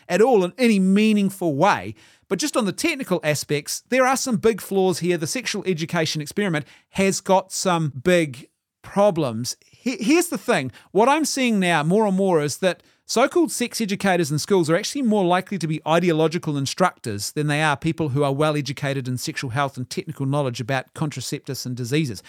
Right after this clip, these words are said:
They can give you a few basic facts, but they're not like, like, say, for example, a doctor who has med-, more medical expertise in these things. And we are treating them and we are deferring far too lofty a view,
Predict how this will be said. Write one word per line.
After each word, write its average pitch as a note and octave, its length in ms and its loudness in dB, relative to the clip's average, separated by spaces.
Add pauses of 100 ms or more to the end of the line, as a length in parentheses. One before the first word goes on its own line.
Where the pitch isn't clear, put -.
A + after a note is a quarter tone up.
(180)
They D#3 100 0
can D3 80 -4
give C#4 120 0
you C#4+ 60 6
a A3+ 60 4
few C#4 180 0
basic G#3 340 0
facts, C#3+ 600 -2 (400)
but - 180 0
they're G3 120 4
not C4+ 240 4
like, B3+ 280 0
like, F#3+ 220 -2 (120)
say, F#3+ 220 0
for G3+ 120 -2
example, F3 340 0
a C#3 40 -2
doctor D#3 480 0
who D3+ 140 0
has E3 280 2
med-, G3 260 2
more F#3 140 2
medical F#3 320 0
expertise A#3 720 -2
in E3 220 -2
these B2+ 260 -4
things. G#2 280 -6 (440)
And G3+ 140 0
we A3+ 180 2
are G#3+ 340 2 (260)
treating D4+ 460 2
them D#3+ 200 -2
and F3+ 140 0
we E3+ 100 6
are F3 80 4
deferring E3+ 800 0 (280)
far C4+ 460 2
too C4 320 -2
lofty G3+ 540 2
a E3+ 40 2
view, C#3 540 2